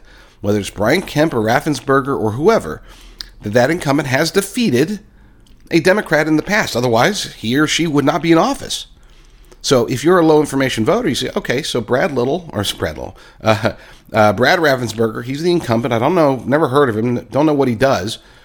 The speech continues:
Um, I think I've heard of Jody Hice, but, eh, maybe, maybe not. But I do know that Raffensperger, who is the Republican,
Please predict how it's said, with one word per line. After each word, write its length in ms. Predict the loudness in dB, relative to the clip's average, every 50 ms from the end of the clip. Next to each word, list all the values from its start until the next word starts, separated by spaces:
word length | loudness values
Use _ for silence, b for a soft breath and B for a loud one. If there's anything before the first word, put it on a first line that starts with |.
| b b b b
Um, 540 | -2 0 2 2 2 2 2 0 -2 -4
I 40 | -4
think 160 | -6 -4 -2
I've 100 | -2 -4
heard 240 | -2 0 0 2 2
of 220 | 2 2 0 -6 -4
Jody 260 | 0 0 2 2 0
Hice, 400 | -2 -2 0 0 0 -2 -4 -6
but, 200 | -6 -6 -6 -6
eh, 260 | -4 -2 0 2 2
maybe, 300 | 2 2 0 0 0 0
maybe 260 | 0 0 0 0 0
not. 340 | 2 2 2 2 0 -2 -4 B B B B B B
But 120 | 2 2
I 40 | 2
do 160 | 4 2 2
know 140 | 4 4 6
that 120 | 4 4 2
Raffensperger, 640 | 0 -2 -2 -2 -4 -6 -4 -2 -2 -2 -2 -4 -6
who 160 | -2 0 2
is 140 | 2 2 0
the 280 | -2 -4 -4 -4 -6 B B B B B -4
Republican, 840 | -4 -4 -4 -2 -2 0 2 2 2 0 0 0 0 0 0 -2